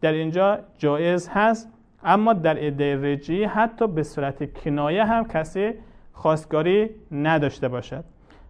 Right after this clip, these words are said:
نکته دیگر هم که خوب است به اون اشاره بشود این است که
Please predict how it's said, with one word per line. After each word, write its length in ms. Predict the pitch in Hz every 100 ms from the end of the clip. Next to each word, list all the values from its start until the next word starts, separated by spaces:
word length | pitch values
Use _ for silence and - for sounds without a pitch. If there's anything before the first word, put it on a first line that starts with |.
| -
نکته 360 | 220 240 269 269
دیگر 320 | 226 220 226
هم 160 | 226
که 360 | 220 220 208 208 - _
خوب 260 | - 208 196
است 220 | 175 175
به 60 | 165
اون 160 | 196
اشاره 360 | 180 175 156 156
بشود 460 | 156 165 180 214
این 160 | 214 196
است 220 | 151 -
که 160 | 135